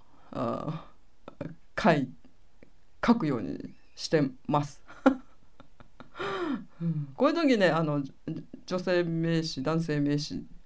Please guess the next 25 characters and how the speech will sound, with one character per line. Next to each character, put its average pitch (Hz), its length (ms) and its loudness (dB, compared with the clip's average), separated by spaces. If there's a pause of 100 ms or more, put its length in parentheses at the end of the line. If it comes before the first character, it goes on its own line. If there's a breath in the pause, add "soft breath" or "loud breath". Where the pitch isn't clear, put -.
(440 soft breath)
あ 160 100 4
る 151 120 2
と 147 100 -2
こ 156 140 2
ろ 190 100 8
は、 202 400 8 (300 soft breath)
あ、 - 320 -8
わ 143 140 -4
か 147 120 -2
り 135 100 0
や 143 120 -2
す 151 100 -8
く - 120 -10
て 143 260 -2
い 135 100 0
い 135 60 -8
か - 100 -2
も 123 120 -2
し - 120 -8
れ 73 80 -4
な 69 120 -4
い - 60 -6
で 147 60 -10
す 147 120 -14
ね。 143 220 -4